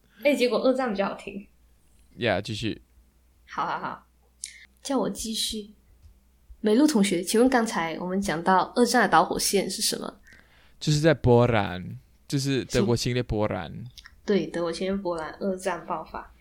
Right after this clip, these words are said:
Speaker 2: 是。
Speaker 1: 然后后来就是，我跟你讲，德国哈，你返回去看一战，不是？德国跟哪一个国家不是，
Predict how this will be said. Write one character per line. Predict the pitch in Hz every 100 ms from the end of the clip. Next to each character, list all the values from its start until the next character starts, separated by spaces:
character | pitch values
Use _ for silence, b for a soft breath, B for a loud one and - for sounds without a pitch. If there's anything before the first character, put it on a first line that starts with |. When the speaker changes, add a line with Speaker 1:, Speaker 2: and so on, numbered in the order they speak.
| B -
Speaker 2:
是。 | - 135
Speaker 1:
然 |
后 | 208
后 | 330
来 | 269 180
就 | 202
是， | 240 269 269
我 | -
跟 | 240
你 | 233
讲， | 175 -
德 | - 180 240
国 | 269 185 -
哈， | - 160 - - _ _ - b b b b -
你 | 208
返 | 202 - 180 160 151
回 | 175
去 | 175 233
看 | 226 240 214 202 -
一 | 202
战， | 196 233 208
不 | 175
是？ | 175 185 190 _ _ _ _ _
德 | 262 320 381
国 | 254 226 226
跟 | 247 247 240
哪 | 165
一 | 165
个 | 196 277
国 | 277 151 165
家 | 165 185 175
不 | 196
是， | 214 240